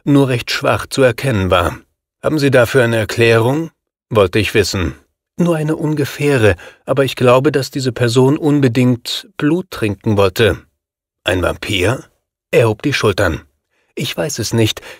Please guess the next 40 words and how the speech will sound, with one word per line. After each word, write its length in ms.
ich 180
weiß 160
eigentlich 440
nichts, 420
aber 340
sehen 240
Sie 120
selbst.“ 520
Wir 200
sahen 380
und 160
wir 80
staunten, 640
denn 120
wir 120
konnten 360
nicht 220
nachvollziehen, 760
dass 200
Tim 220
Lee 260
ein 160
leeres 400
Gebäude 440
fotografiert 760
hatte, 300
auf 160
dem 240
nur 140
ein 120
Auto 380
stand. 420
Er 140
hatte 160
ja 160
in 120
Wirklichkeit 600
einen 200
Film 320
gedreht, 460